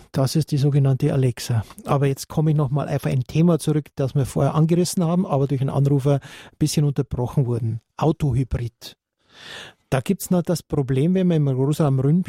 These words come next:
München ist, dass der immer wieder schwankt zwischen Digitalradio und dann wieder aufs U-K-W-Radio. Und das unterschiedliche mit Programmen bestückt ist, auch mit Münchner Kirchenradio,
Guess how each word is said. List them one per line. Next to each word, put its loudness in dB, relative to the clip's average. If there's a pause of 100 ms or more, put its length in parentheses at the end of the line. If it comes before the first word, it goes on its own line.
München 2
ist, -2 (240)
dass -2
der 0
immer 4
wieder 0
schwankt -2
zwischen -2
Digitalradio 0 (260)
und 0
dann 2
wieder -2
aufs -6
U-K-W-Radio. -2 (500)
Und 0
das 0
unterschiedliche 2
mit -2
Programmen 2
bestückt -6
ist, -4
auch 0
mit 2 (120)
Münchner -2
Kirchenradio, 0